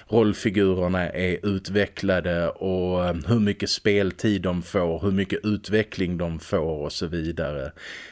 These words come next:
Det hade kunnat göras bättre, för vi vet att James Gunn är en riktig rackare på att skriva dialog. Han kan göra helt fantastiska saker, men han kommer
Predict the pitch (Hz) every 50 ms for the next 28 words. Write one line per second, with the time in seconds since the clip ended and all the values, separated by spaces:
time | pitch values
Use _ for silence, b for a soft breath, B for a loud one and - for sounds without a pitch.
0 | B B B - 151 147 147 156 165 165 - - 143 143 139 127 - 131 135 127
1 | 127 120 113 98 - 95 92 92 - 123 123 120 - _ - - 113 123 - -
2 | - - - 123 107 104 113 110 98 92 117 123 123 101 - - 104 90 92 101
3 | 98 95 92 87 - - 113 107 98 95 92 92 95 95 92 92 101 95 - -
4 | - 98 90 - 98 92 - - 113 98 87 82 80 - 90 82 - - - 98
5 | 90 85 87 85 80 90 90 85 85 85 87 92 76 69 71 67 - - - 117
6 | 120 117 104 - 117 107 101 92 104 101 98 95 90 87 85 - 120 104 92 82
7 | - - 101 92 87 - 123 120 110 - - - 104 - - 101 92 - - 98
8 | 95 95 90 - - - 85 80 B B B B B B B - 110 120 131 123
9 | - - - 151 143 139 139